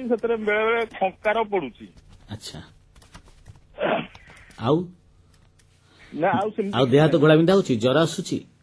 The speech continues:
Speaker 1: ନାଇଁ।
Speaker 2: ଆଚ୍ଛା, ଜ୍ୱର ଆସୁନି ଯଦି, ତାହେଲେ ଏଇଟା ସାମାନ୍ୟ ଆପଣଙ୍କୁ ଯୋଉଟା କମନ କୋଲ୍ଡ ବୋଲି କୁହାଯାଏ, ଯୋଉଟା, ଏଇଟା ଭୂତାଣୁ ଜନିତ ରୋଗଟିଏ। ଏଥିରେ ଆଣ୍ଟିବାୟୋଟିକର ବିଶେଷ ଆବଶ୍ୟକତା ନାହିଁ।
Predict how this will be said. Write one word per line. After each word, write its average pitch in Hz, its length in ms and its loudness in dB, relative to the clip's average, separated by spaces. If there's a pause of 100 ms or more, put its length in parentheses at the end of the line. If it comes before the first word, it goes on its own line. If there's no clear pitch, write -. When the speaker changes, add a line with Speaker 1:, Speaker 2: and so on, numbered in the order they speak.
(680)
Speaker 1:
ନାଇଁ। 175 280 -2 (560)
Speaker 2:
ଆଚ୍ଛା, 113 160 -6
ଜ୍ୱର 113 240 0
ଆସୁନି 151 300 0
ଯଦି, 180 180 0
ତାହେଲେ 165 180 2
ଏଇଟା 151 120 0
ସାମାନ୍ୟ 143 460 0
ଆପଣଙ୍କୁ 151 360 0
ଯୋଉଟା 147 220 -2
କମନ 135 400 0
କୋଲ୍ଡ 151 280 2
ବୋଲି 139 200 -2
କୁହାଯାଏ, 127 340 0
ଯୋଉଟା, 117 260 -2 (500)
ଏଇଟା 147 100 4
ଭୂତାଣୁ 143 380 4
ଜନିତ 165 220 4
ରୋଗଟିଏ। 143 500 2 (360)
ଏଥିରେ 156 240 0
ଆଣ୍ଟିବାୟୋଟିକର 160 680 4
ବିଶେଷ 156 360 -2
ଆବଶ୍ୟକତା 147 440 0
ନାହିଁ। 107 300 0